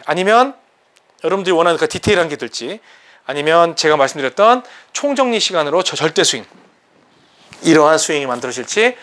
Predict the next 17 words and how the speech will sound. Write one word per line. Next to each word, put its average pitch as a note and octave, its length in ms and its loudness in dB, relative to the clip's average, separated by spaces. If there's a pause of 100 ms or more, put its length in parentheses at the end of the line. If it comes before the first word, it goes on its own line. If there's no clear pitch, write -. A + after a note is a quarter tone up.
(260)
이거는 D#3+ 260 -2
제가 C#3+ 160 -2
좀 F3 200 -4
더 F3+ 100 2
생각을 G#3+ 360 0
해보고 F#3 460 -2
그 D3+ 140 -10
주제는, C3+ 580 -6 (360)
어, B2 180 -6
미리 B2 420 -4
예고해 A#2+ 360 -2
드리도록 A2+ 380 -4
하겠습니다. E3 520 2 (800)
어, D#3+ 360 4
지금까지 A#3+ 380 2
드러 A3 200 2
시리즈 A3 440 -2